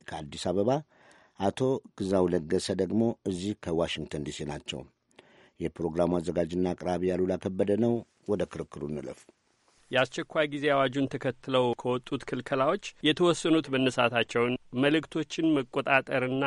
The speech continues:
Speaker 2: መገደብ ከተነሱ ክልከላዎች ውስጥ አንዱ መሆኑን የአስቸኳይ ጊዜ ማዘዣ ጣቢያው ዋና ጸሐፊ እንዲሁም የመከላከያ ሚኒስትሩ አቶ ሲራጅ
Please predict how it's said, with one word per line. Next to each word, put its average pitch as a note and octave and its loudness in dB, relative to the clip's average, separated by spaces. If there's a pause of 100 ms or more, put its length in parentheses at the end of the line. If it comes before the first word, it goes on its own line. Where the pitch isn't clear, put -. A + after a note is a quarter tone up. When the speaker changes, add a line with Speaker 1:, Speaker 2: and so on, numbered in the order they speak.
(120)
Speaker 2:
መገደብ A#2+ 0
ከተነሱ B2+ -4 (120)
ክልከላዎች A2 -2
ውስጥ - -10 (100)
አንዱ A#2+ 2 (100)
መሆኑን C#3+ 2 (240)
የአስቸኳይ B2 2 (140)
ጊዜ A#2+ -2 (180)
ማዘዣ B2 4 (160)
ጣቢያው A2 6 (220)
ዋና A#2 2
ጸሐፊ A#2+ 0 (280)
እንዲሁም G#2+ -2
የመከላከያ G#2 0
ሚኒስትሩ G#2 -4
አቶ G2 -2
ሲራጅ G2+ 0